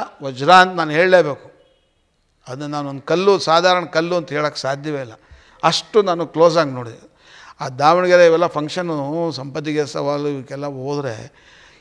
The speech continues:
ಏನು ಒಂದು ಸಣ್ಣ ರೂಮ್ನಲ್ಲಿ ಒಂದು ಹದಿನೈದು ಜನ ಮಲ-, ಇವರು ಅಲ್ಲೇ ಮಲಗೋರು ಜೊತೆಯಲ್ಲಿ.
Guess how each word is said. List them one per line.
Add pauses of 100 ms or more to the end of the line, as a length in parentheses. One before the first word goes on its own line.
ಏನು
ಒಂದು
ಸಣ್ಣ
ರೂಮ್ನಲ್ಲಿ (680)
ಒಂದು
ಹದಿನೈದು
ಜನ
ಮಲ-,
ಇವರು
ಅಲ್ಲೇ
ಮಲಗೋರು
ಜೊತೆಯಲ್ಲಿ.